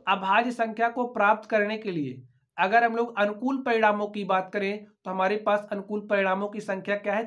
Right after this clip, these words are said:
तीन है। दो भी मिल सकता है, तीन भी मिल सकता है, पाँच भी मिल सकता है। तो अनुकूल परिणाम कितने हो गए? तीन। कितने में से? छः में से। छः में से हमारे पास कुछ भी आ सकता है,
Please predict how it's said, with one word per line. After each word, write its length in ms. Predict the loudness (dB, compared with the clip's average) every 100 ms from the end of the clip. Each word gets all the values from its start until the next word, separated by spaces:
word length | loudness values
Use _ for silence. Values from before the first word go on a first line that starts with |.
| -6
तीन 220 | -8 -6
है। 220 | -8 -14 _ _ -8
दो 140 | -6
भी 140 | -4 -4
मिल 140 | -4
सकता 300 | -6 -4 -2
है, 60 | -2
तीन 240 | -2 -4
भी 100 | -2
मिल 160 | -4 -4
सकता 280 | -6 -2 -4
है, 100 | 2
पाँच 220 | 2 2
भी 100 | 0
मिल 160 | -2
सकता 280 | -2 -6 -4
है। 260 | -4 -6 -12 _ _ _ _ _
तो 60 | -4
अनुकूल 420 | -4 -4 -2 -2
परिणाम 360 | 2 4 4 2
कितने 260 | -6 -2
हो 80 | -2
गए? 100 | -2
तीन। 320 | -4 -4 -4 -6 -12 -20 _ _
कितने 320 | -8 -2 0
में 120 | 0 0
से? 320 | -4 -8 -14 _ _ _ _ _
छः 220 | -6 -4 -2
में 140 | -6
से। 220 | -10 -14 -18 -20 _ _ _
छः 140 | -4 -2
में 100 | 0
से 140 | 0
हमारे 220 | 2 2
पास 260 | 4 2 2
कुछ 160 | -8 -6
भी 160 | 0 2
आ 80 |
सकता 300 | 2 0 -2
है, 260 | -2 -2 -8